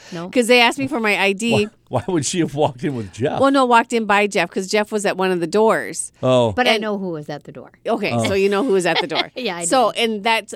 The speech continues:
Speaker 2: I didn't have my driver's license 'cause I just grabbed my little purse and went, and I've done that, like, two or three times, and Wayne just shakes his head at me. And I'm like, "I don't have my driver's license," and Wayne's like, "Jeff's over there." I'm like, "Jeff,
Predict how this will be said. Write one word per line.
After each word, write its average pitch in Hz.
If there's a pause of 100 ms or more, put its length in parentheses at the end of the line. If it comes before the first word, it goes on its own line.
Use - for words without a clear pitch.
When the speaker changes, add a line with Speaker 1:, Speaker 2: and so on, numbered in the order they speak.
Speaker 2:
I 208
didn't 226
have 277
my 202
driver's 226
license 196
'cause 214
I 175
just 180
grabbed 175
my 160
little 165
purse 180
and 190
went, 156
and 180
I've 180
done 233
that, 202
like, 156
two -
or 175
three 175
times, 160
and 151
Wayne 143
just 143
shakes 143
his 147
head 160
at 156
me. 151 (380)
And 196
I'm 202
like, 202
"I 214
don't 254
have 247
my 254
driver's 208
license," 190
and 180
Wayne's 180
like, 170
"Jeff's 180
over 190
there." 180
I'm 196
like, 220
"Jeff, 359